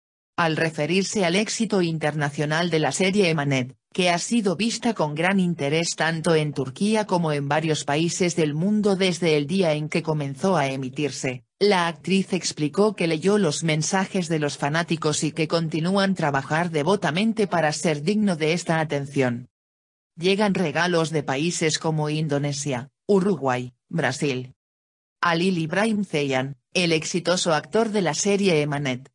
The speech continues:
que se sigue con gran interés en América del Sur, Europa, Medio Oriente y países asiáticos, así como en Turquía, expresó que estaban muy sorprendidos por los obsequios de varios países del mundo y continuó sus palabras de la siguiente manera.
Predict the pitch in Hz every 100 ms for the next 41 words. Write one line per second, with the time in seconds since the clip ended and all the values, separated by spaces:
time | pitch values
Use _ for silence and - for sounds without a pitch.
0 | _ 226 202 196 160 214 208 208 165 151
1 | 156 196 190 160 143 160 165 160 147 139
2 | 147 156 151 143 131 120 - 208 262 -
3 | _ 190 175 180 170 139 131 - _ 165
4 | 185 190 202 151 147 185 190 165 151 135
5 | 139 190 - 156 156 143 - 147 135 131
6 | 139 139 - _ _ 170 - 220 185 165
7 | 156 147 147 143 131 127 143 123 - _
8 | 160 170 - - 139 - 165 160 139 143
9 | - 185 190 175 175 190 - 156 156 139
10 | 143 196 220 208 - 196 170 160 190 170
11 | - 139 196 180 156 143 160 175 165 156
12 | 143 156 170 - 175 170 143 143 202 226
13 | 226 185 - 160 151 131 131 156 175 160
14 | - 143 139 160 170 151 160 147 - 143
15 | 165 196 190 165 160 135 127 127